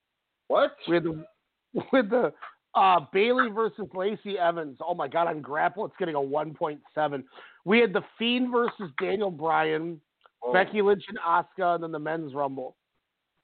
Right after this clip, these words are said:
Speaker 2: Yeah, the Men's Rumble, uh, got a, I gave it a four.
Speaker 1: That's it?
Speaker 2: Looks like Becky
Speaker 1: Brock
Speaker 2: Asuka was
Speaker 1: Rowan
Speaker 2: three and a
Speaker 1: was four and a half.
Speaker 2: quarter. Um, Bayley Lacey Evans one and three quarters.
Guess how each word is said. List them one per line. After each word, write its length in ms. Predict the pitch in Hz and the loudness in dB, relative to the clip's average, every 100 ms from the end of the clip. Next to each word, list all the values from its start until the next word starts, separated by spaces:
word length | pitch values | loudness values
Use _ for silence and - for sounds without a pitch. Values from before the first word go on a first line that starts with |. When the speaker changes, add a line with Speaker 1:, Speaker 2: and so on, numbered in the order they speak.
| _ _ _ - | _ _ _ 2
Speaker 2:
Yeah, 120 | 196 | 4
the 80 | 190 | 6
Men's 320 | 254 339 185 | 4 2 2
Rumble, 500 | 220 254 269 220 220 | 2 2 2 0 2
uh, 200 | 180 208 | -2 -2
got 140 | 175 170 | -2 -2
a, 100 | 156 _ _ _ | -4 _ _ _
I 100 | - | -4
gave 320 | 185 175 208 185 | -4 -2 -2 0
it 160 | 190 | 0
a 420 | 175 170 170 156 127 _ | 2 0 0 -4 -8 _
four. 460 | 170 175 170 156 - _ _ _ _ _ _ - | -4 0 2 0 -4 _ _ _ _ _ _ -6
Speaker 1:
That's 140 | 127 | 0
it? 60 | 208 | 0
Speaker 2:
Looks 160 | 131 - | -2 -4
like 220 | 127 120 - _ _ _ _ _ _ _ | -6 -6 -14 _ _ _ _ _ _ _
Becky 300 | 196 208 214 | 2 4 4
Speaker 1:
Brock 300 | 190 175 202 | 6 6 4
Speaker 2:
Asuka 80 | 214 | 2
was 200 | 190 - 220 | 4 4 4
Speaker 1:
Rowan 80 | |
Speaker 2:
three 40 | 220 | 0
and 80 | - | -2
a 40 | |
Speaker 1:
was 60 | 226 - | -4 0
four 200 | - - | 4 4
and 140 | 170 | 4
a 40 | 160 | -2
half. 80 | - 165 220 _ _ _ _ _ _ _ _ _ | -6 -10 -12 _ _ _ _ _ _ _ _ _
Speaker 2:
quarter. 340 | 156 151 139 | -2 0 0
Um, 220 | 139 139 - 135 - | -2 -6 -16 -20 0
Bayley 340 | 175 196 185 | 4 4 4
Lacey 360 | 175 175 - 180 | 2 -2 0 -2
Evans 280 | 170 170 143 | 0 -4 -6
one 300 | 147 147 165 | -6 -2 -2
and 160 | 170 147 | -4 -8
three 160 | 170 160 | -8 -8
quarters. 580 | - 160 156 160 160 | -4 -2 -2 -4 -6